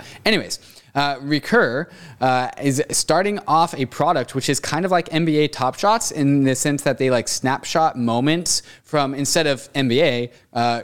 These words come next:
collegiate football. So we are now N F T-ing moments from <laughs> college football,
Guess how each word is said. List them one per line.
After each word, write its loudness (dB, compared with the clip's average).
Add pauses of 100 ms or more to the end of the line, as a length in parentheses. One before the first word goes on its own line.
collegiate 0
football. -2
So 0
we 4
are -2
now 0 (240)
N 2
F -2
T-ing 2
moments 0
from 0
<laughs> -
college 2 (240)
football, 2